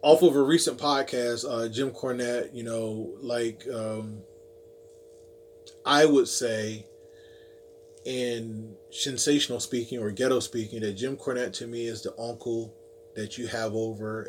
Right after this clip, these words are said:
at family functions that will talk out of his mouth and you just say, "Oh, that, that's good." Can keep him in the corner,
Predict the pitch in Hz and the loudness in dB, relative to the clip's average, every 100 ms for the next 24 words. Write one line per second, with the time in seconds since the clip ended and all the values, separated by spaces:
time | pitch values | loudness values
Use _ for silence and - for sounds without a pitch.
0 | 123 117 117 113 113 107 117 117 - 120 | -10 -10 -10 -8 -8 -8 -8 -8 -10 -12
1 | 107 110 101 95 - 117 117 117 117 107 | -6 -4 -2 -4 -4 -6 -6 -4 -4 -6
2 | 98 107 113 117 - 104 104 101 110 104 | -8 -8 -6 -8 -6 -6 -6 -8 -8 -6
3 | 113 175 269 262 214 208 202 143 156 - | -4 2 4 6 6 6 6 4 2 -2
4 | 104 101 - - - - - 135 117 - | -4 -4 -8 -18 -20 -20 -20 -16 -6 -2
5 | 131 120 117 107 - 117 117 120 | -2 0 -2 -2 -4 -2 -2 -6